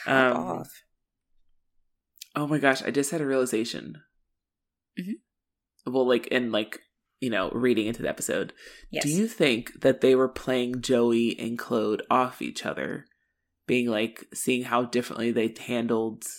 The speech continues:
Speaker 2: like, the breakup? Or, like, a breakup with Caitlyn?
Speaker 1: Hmm. That's a
Speaker 2: Maybe not on purpose, but, like,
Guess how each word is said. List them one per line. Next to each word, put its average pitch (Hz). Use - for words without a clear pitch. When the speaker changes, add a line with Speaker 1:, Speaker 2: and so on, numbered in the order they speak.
Speaker 2:
like, 120
the 123
breakup? 120
Or, 131
like, 127
a 123
breakup 120
with 147
Caitlyn? 151
Speaker 1:
Hmm. 240
That's 233
a 156
Speaker 2:
Maybe 190
not 208
on 143
purpose, 180
but, 82
like, 107